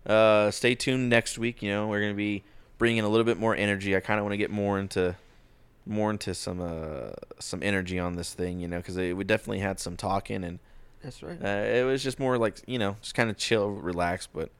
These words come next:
Speaker 1: um, yeah, I wanna bring some, uh, some of that heat that we got. So
Speaker 2: You don't have smoke?
Speaker 1: this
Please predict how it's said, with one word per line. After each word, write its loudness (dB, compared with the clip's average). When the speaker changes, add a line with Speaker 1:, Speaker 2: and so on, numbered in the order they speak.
Speaker 1:
um, -8
yeah, -4
I -10
wanna 0
bring 2
some, -2
uh, 2
some -2
of -2
that 2
heat -2
that 4
we -4
got. 0
So -8
Speaker 2:
You -10
don't -6
have -10
smoke? -10
Speaker 1:
this 2